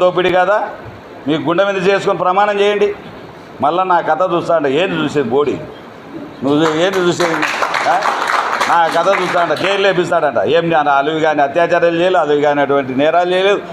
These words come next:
అలివి కానిటువంటి మర్డర్లు చేయలేదు, దుర్మార్గంగా మాట్లాడలేదు. నువ్వు నన్ను వేపించే, నీకు, నీకు ఎప్పుడో చెప్పిన సంవత్సరం టైం అయిపోయింది, ఇంకా నీకు సంవత్సరం ఇస్తా, నీకు సంవత్సరం ఇస్తా. నీకు దమ్ము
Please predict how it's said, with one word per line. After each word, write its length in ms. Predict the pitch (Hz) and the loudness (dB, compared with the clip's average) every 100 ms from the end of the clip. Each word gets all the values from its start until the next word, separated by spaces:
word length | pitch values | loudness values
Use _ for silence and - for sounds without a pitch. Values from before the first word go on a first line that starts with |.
| - | -2
అలివి 160 | 175 180 | 0 2
కానిటువంటి 420 | 180 175 165 165 135 | 2 2 0 0 2
మర్డర్లు 300 | 135 156 180 | 2 2 0
చేయలేదు, 340 | 185 190 214 175 - - - - 180 | 2 4 2 0 -6 -18 -18 -12 -2
దుర్మార్గంగా 640 | - 202 185 180 196 208 139 143 | 0 2 0 2 0 0 2 2
మాట్లాడలేదు. 600 | 165 156 143 120 101 101 90 - - - - - - - - - | 4 2 2 0 0 -4 -8 -18 -20 -18 -18 -18 -18 -20 -18 -6
నువ్వు 140 | 123 180 | 0 2
నన్ను 160 | 196 208 | 2 2
వేపించే, 300 | 208 196 165 196 | 2 2 2 2
నీకు, 180 | 185 175 165 | 2 2 2
నీకు 160 | 170 165 | 2 2
ఎప్పుడో 200 | 151 190 208 | 2 2 2
చెప్పిన 180 | 202 196 170 | 4 2 2
సంవత్సరం 420 | 175 180 175 170 | 0 0 0 2
టైం 140 | 165 180 190 | 2 2 2
అయిపోయింది, 360 | 175 190 170 110 - 95 151 | 2 2 2 -2 -6 -2 2
ఇంకా 180 | 175 208 | 4 4
నీకు 180 | 208 190 190 170 - - - | 2 2 0 -2 -6 -14 -2
సంవత్సరం 340 | 170 - 180 170 | 0 2 2 0
ఇస్తా, 200 | 165 - 165 - - - - - - - - - | 0 0 0 -2 -8 -8 -6 -8 -8 -6 -6 -2
నీకు 160 | 170 170 170 | -2 0 2
సంవత్సరం 360 | 175 180 185 170 | 2 2 0 0
ఇస్తా. 180 | - 185 170 - - - - - - - - 127 156 | 0 0 0 -2 -4 -4 -4 -4 -6 -8 -4 0 2
నీకు 260 | 175 185 151 | 2 0 2
దమ్ము 240 | 170 180 | 0 2